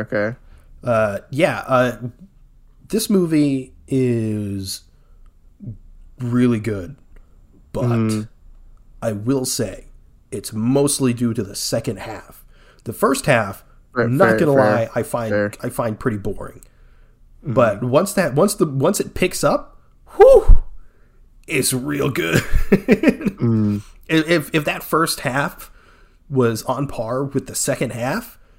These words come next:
Speaker 2: this is, it would be easily be top three. Easily for me. But unfortunately, I don't, uh, that first half, I'm not a huge fan of.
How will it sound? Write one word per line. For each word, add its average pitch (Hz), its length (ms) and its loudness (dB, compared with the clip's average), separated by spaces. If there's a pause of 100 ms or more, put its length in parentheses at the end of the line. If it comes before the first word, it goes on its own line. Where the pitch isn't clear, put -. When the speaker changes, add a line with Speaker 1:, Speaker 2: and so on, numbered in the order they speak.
(140)
Speaker 2:
this 147 220 -2
is, 117 140 -4 (120)
it 135 140 -6
would 135 160 4
be 127 100 -8 (100)
easily 143 400 2
be 117 180 -2
top 110 260 -4
three. 98 320 -8 (920)
Easily 139 480 2
for 107 280 -4
me. 98 300 -8
But 113 380 -2 (100)
unfortunately, 113 720 -4 (240)
I 139 160 0
don't, 143 320 0
uh, 143 800 0 (120)
that 160 200 -8
first 170 280 -6
half, 180 460 -4 (240)
I'm 190 120 -4
not 202 120 -2
a - 40 -4
huge 208 240 -10
fan 392 180 -4
of. - 160 -8